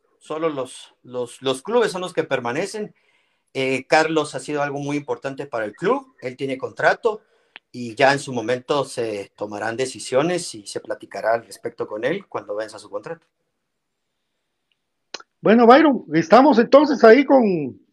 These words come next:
Speaker 2: con el, agradeciéndole la hora y media de información,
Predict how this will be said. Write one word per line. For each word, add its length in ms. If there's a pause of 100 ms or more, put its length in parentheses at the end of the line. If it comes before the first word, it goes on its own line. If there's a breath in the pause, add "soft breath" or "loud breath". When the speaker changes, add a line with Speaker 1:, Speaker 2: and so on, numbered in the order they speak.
(540)
Speaker 2:
con 240
el, 80 (120)
agradeciéndole 680
la 100
hora 160
y 60
media 420
de 80
información, 680